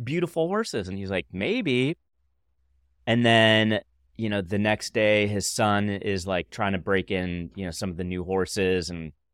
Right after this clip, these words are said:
gets thrown from a horse and breaks his leg. And the neighbors come back and they're like, "Oh, that's so terrible and tragic, you know, the, you know, how, how terrible that is." And he's like, "Maybe."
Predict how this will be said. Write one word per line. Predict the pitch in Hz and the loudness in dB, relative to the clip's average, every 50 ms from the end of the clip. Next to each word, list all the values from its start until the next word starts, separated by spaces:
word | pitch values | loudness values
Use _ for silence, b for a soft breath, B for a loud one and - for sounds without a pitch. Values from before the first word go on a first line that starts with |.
| _ - | _ -2
gets | 123 104 - - | -2 -2 -2 -4
thrown | - 113 120 120 120 120 | 0 4 4 6 6 4
from | 117 - 113 110 107 101 - - | 2 -2 -2 -2 -2 -4 -4 -4
a | 104 | -4
horse | 95 107 107 107 104 - | 0 0 0 0 0 -2
and | 110 98 - | -4 -4 0
breaks | 107 104 107 - - | 0 0 0 -2 -6
his | 110 98 101 | -8 -6 -2
leg. | 113 117 120 120 117 113 101 | 0 2 4 4 4 4 2
And | 110 101 | -2 -4
the | 92 | -6
neighbors | 90 90 98 - 92 92 - | -6 -8 -8 -8 -10 -10 -10
come | - 95 92 | -8 -8 -6
back | 90 90 87 90 - | -6 -6 -6 -6 -8
and | 101 95 101 | -8 -6 -4
they're | 98 | -2
like, | 98 95 90 85 - _ _ _ _ _ _ _ _ | -2 -2 -2 -4 -6 _ _ _ _ _ _ _ _
"Oh, | 143 156 160 156 | -4 -4 -2 -2
that's | 147 147 131 - - | -4 -6 -6 -6 -2
so | - 165 156 | 0 0 0
terrible | - - - 147 147 147 143 139 135 135 127 | 0 -2 -4 -2 0 0 0 0 -2 -2 -2
and | 120 117 117 | -2 -2 -4
tragic, | - - 139 135 143 135 117 127 127 117 113 107 - - | -4 -4 -4 -2 -2 -4 -2 -2 0 0 0 -2 -4 -6
you | 110 110 | -8 -6
know, | 110 107 107 110 | -4 -2 -4 -4
the, | 101 107 107 73 - 80 - | -4 -4 -6 -8 -8 -10 -10
you | 101 110 | -8 -8
know, | 101 | -8
how, | 98 120 131 131 127 - _ _ _ _ _ _ _ | -8 -6 -6 -6 -6 -6 _ _ _ _ _ _ _
how | - 131 131 127 123 - | -8 -4 -2 -2 -2 -2
terrible | - 143 135 135 131 123 123 113 | -2 0 2 2 2 2 2 2
that | 110 104 104 | 2 2 2
is." | 101 98 95 90 95 | 2 2 0 -2 -4
And | 90 85 90 | -8 -10 -10
he's | 92 - - | -10 -8 -6
like, | 92 85 82 - - | -6 -6 -6 -6 -6
"Maybe." | 85 90 98 143 208 247 247 143 110 101 113 131 151 196 - | -4 -2 0 0 0 0 0 0 0 0 0 0 -2 -4 -6